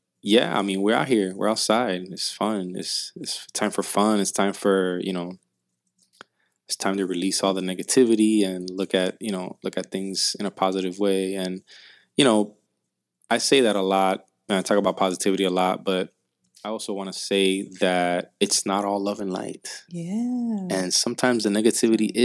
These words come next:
Speaker 1: is, is necessary. You
Speaker 2: It
Speaker 1: gotta
Speaker 2: is.
Speaker 1: have that balance. You gotta have, you know, you, you gotta feel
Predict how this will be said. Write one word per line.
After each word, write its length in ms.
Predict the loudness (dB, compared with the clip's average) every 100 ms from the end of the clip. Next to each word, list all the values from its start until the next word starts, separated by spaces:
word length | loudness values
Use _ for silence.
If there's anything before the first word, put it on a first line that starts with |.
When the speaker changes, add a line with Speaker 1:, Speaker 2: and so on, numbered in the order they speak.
| 6
Speaker 1:
is, 260 | 4 -2 -6 _ _ _
is 160 | -6 -4
necessary. 720 | -4 0 0 2 2 2 0
You 140 | -2 0
Speaker 2:
It 40 |
Speaker 1:
gotta 200 | 0 -2
Speaker 2:
is. 80 | -2
Speaker 1:
have 220 | -2 -2
that 200 | -2 0
balance. 600 | -2 0 -4 -4 -4 -6 _ _ -20 -20 _
You 120 | -4 0
gotta 200 | 2 2
have, 520 | 0 2 2 2 -2
you 120 | -4
know, 100 | -2
you, 300 | 0 0 0 0
you 140 | -2
gotta 240 | 0 0
feel 760 | 0 -4 2 4 4 4 0 -6